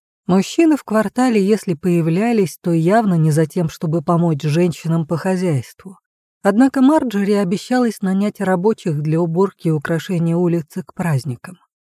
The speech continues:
Я дошла до особняка старушки. Двери, как всегда, открыл приветливый Ричард. Дворецкий выглядел неважно, он словно угасал вслед за Мардж, и я прекрасно осознавала причины.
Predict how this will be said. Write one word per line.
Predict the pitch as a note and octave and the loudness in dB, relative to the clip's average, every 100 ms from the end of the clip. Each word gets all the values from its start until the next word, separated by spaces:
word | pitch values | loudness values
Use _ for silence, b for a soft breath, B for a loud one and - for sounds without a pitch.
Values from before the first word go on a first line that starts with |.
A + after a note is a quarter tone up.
| _ _ _ | _ _ _
Я | E3 E3 | 2 4
дошла | D#3 - E3+ | 2 0 0
до | D3+ | 0
особняка | D#3+ - D#3 F#3 - D3+ | -2 -2 -2 -2 -4 -6
старушки. | C#3 - F#3+ A3+ - - - _ - | -6 -6 -4 -6 -8 -18 -20 _ -2
Двери, | D#3+ F3 E3+ | 4 6 4
как | D#3+ D3 | -2 -10
всегда, | - F#3+ E3+ G3 F#3 | -8 -6 -4 -2 -4
открыл | D3+ F3 F3+ F#3+ | -4 -4 -2 -2
приветливый | - E3+ F3+ - F3+ F3 F#3 | -2 0 0 0 -4 -2 0
Ричард. | G3 D#3+ - - _ _ _ _ _ - | -2 -4 -6 -20 _ _ _ _ _ -4
Дворецкий | F3 B3 D4 - A#3+ | -2 -2 -4 -4 -2
выглядел | B3+ A#3 A#3+ G#3+ A#3+ | 0 0 0 0 0
неважно, | A#3 B3 A#3+ C4+ G#3+ C#3 C3+ - _ - | 2 2 2 2 0 0 -2 -4 _ -2
он | A#3 | -2
словно | - B3+ B3+ A3+ A#3 | 0 2 2 4 4
угасал | A3+ A3+ A3+ - G3+ C3+ | 2 0 -2 -4 -2 -4
вслед | - F3 F3 D#3 | -4 -2 -2 -2
за | F#3 | -2
Мардж, | G3 F3+ - - - _ _ | 0 -2 -4 -10 -20 _ _
и | D#3+ | 0
я | E3 | 2
прекрасно | D#3 D#3+ F3+ G3+ - D#3 | 0 -4 -4 -4 -2 -6
осознавала | C#3+ F3 D#3+ F#3 F3 D3 | -4 -4 -2 0 0 0
причины. | C#3+ E3 D#3 - C#3+ C3+ | -2 -6 -8 -6 -6 -6